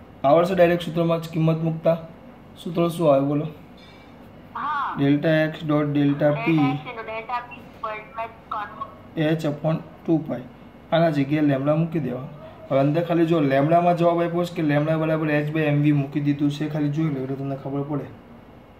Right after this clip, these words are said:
Speaker 1: H કટ,
Speaker 2: આપણે H કટ જ રાખ્યું
Speaker 1: H
Speaker 2: છે.
Speaker 1: કટ જ રાખ્યું છે, એટલે એમને એમ જ લખ્યું છે. Delta P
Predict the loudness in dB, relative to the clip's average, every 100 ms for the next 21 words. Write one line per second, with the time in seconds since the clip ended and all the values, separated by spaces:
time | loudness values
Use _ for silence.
0 | -20 -20 -20 -20 -20 -20 -20 -20 -20 -20
1 | -14 -6 -6 -6 -4 -2 0 -2 -2 -4
2 | -8 -10 -8 -6 -8 -8 -6 -2 -2 -4
3 | -6 -4 -2 -2 -4 -6 -6 -4 0 0
4 | 2 0 0 -2 -2 -4 -4 -6 -4 -6
5 | -8 -20 -20 -20 -6 0 2 2 0 -2
6 | -4